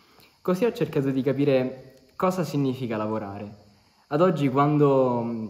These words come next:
ci si chiede cos'è il lavoro, cosa significa lavorare, vengono in mente delle immagini come ambienti medici, no? Oppure avvocati,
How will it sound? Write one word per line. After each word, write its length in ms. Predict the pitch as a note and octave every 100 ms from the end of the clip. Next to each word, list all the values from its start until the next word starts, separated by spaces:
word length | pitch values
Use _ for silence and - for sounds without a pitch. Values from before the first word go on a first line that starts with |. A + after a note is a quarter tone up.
| -
ci 160 | -
si 160 | C3 B2
chiede 560 | D3 C#3+ A2 A2+ A2+ A2
cos'è 240 | - C#3
il 140 | B2+
lavoro, 400 | B2 B2+ B2 A#2
cosa 240 | A2+ A#2+ B2+
significa 420 | C3+ C#3+ C3+ A#2
lavorare, 680 | A2+ A#2 A2 G#2+ B2+ D3 - _ _ -
vengono 280 | D#3+ F3+ E3+
in 80 | D#3
mente 320 | D#3+ E3 D3+
delle 160 | C3+
immagini 480 | C#3 C#3+ C#3+ C3+ C3
come 640 | B2+ C3 C3 B2 B2 A#2+ -
ambienti 500 | A#2+ C3 C3 C3 C3
medici, 540 | C3+ C3+ A2+ A2 B2
no? 400 | A#2 D3 D#3+ - - - _ _
Oppure 920 | A#2 A#2 C#3+ C#3 B2+ B2 B2 B2 - - - -
avvocati, 760 | B2+ B2 B2+ D3 C3 B2+ A2+